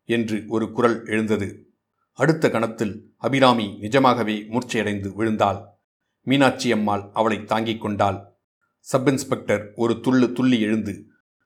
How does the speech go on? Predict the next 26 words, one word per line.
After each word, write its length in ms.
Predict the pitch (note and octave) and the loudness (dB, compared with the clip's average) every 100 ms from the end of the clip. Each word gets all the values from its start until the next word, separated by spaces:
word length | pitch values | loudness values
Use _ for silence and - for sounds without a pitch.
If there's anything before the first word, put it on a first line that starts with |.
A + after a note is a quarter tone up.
| _ | _
பின்புறம் 420 | D3 D#3+ D#3 B2+ | 0 2 4 4
நோக்கி 360 | A2+ A2 A2 - | 2 -2 -6 -4
சமிஞ்சை 280 | A#2+ B2+ A#2+ | 0 2 2
செய்தார். 680 | G#2 A2 G#2 G2+ F#2 - _ _ _ _ | -2 -2 0 0 -2 -18 _ _ _ _
உடனே 480 | - A#2 A#2+ A#2 A#2 - | -6 0 2 0 -4 -6
அங்கிருந்த 460 | A#2+ A#2+ B2+ B2+ | -2 0 2 2
நாலு 300 | G#2+ A2 B2 | 4 4 4
பேரும் 360 | A2 G#2+ G#2+ - | 2 -2 -4 -4
எழுந்து 360 | A#2 A#2+ A#2 | 0 0 0
விரைந்து 300 | G#2+ A#2 B2 | -2 0 -2
சென்றார்கள். 760 | A2+ A2 G2+ G#2 G2+ G2 - _ _ _ _ _ | -4 -4 2 2 2 -4 -10 _ _ _ _ _
இதற்குள் 560 | C3+ D3 D3+ C#3 C3 - | 4 4 4 0 0 -2
சபையில் 500 | - C3 C#3+ A#2+ G2+ | -2 2 2 0 4
பாதி 260 | A#2+ C3 | 2 4
பேருக்கு 340 | B2 B2 A#2 A2+ | 0 0 0 0
மேல் 300 | A2 G#2+ A2 | 0 -2 -2
எழுந்து 300 | A#2+ C3 B2 | 0 2 0
நிற்கவும், 520 | A2 - A2+ G2+ - _ _ _ _ | -2 -2 -4 -4 -8 _ _ _ _
"என்ன, 480 | A#2+ D#3 F3 - - - | -2 4 4 2 -10 -8
என்ன?" 420 | B2+ E3+ F3 - - _ _ _ _ | 0 2 2 0 -10 _ _ _ _
என்று 380 | A#2 A#2 A2 A2+ | -2 0 -2 -2
ஒருவரை 360 | A2+ C#3 C#3+ B2 | 0 4 4 4
ஒருவர் 340 | G#2+ A2 G#2 | 2 0 0
கேட்கவும், 540 | - A2+ - G2+ G2 - _ _ _ _ | -2 -4 -4 -6 -6 -12 _ _ _ _
காரணம் 460 | - C3 D3 C3 B2+ | 6 6 6 4 2
தெரியாமல் 540 | A2 A2+ A2 G#2+ | 0 0 0 -2